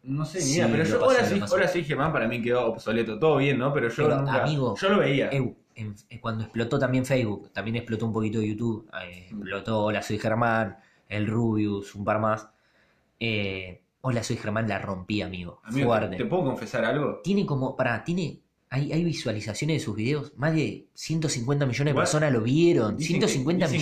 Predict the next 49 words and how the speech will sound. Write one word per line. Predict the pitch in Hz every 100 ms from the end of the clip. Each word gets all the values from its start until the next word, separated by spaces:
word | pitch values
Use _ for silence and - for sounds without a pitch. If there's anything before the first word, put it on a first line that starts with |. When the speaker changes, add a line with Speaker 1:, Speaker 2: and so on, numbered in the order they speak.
| -
Speaker 1:
dicen |
que | 123
Hola, | 139 139
Hola, | 127 135 131
soy | 127
Germán | 113 113 123 120
igual | 113
tenía | 113 113 107
bot. | 107 107 -
No | 143 156
sé, | 127 123
yo | 117 127
no | 117
tengo | 110 107
Speaker 2:
¿Bot? | 107 117
Speaker 1:
ni |
puta | 113 104
idea | 107 107 101
que, | 101 98
que | 104
tenían | 101 101 123 123 101
robots, | - 110
Speaker 2:
Ah, | 113 107 104 98 92 95 104
Speaker 1:
yo |
no | 104
Speaker 2:
sí, | 98
Speaker 1:
sé | 98
Speaker 2:
de | 98
Speaker 1:
qué |
Speaker 2:
que | 101 98
Speaker 1:
mierda. | 98 92 -
Speaker 2:
no, | 101 107 104 101
ni | 101
en | 104
pedo, | 101 95 90
amigo, | 95 95 -
porque | 113 110
es | 117
Speaker 1:
Yo |
no | 156
sé, | 113
Speaker 2:
conocidísimo, | 107 107 107 95 95
Speaker 1:
tenía | 117 147
Speaker 2:
chabón. | 131
Speaker 1:
mucha | 135 117
gente. | 113 107 95 - _ -
Speaker 2:
Mm. | 101 - _ _ _
Speaker 1:
Pero | 101 101
bueno, | 104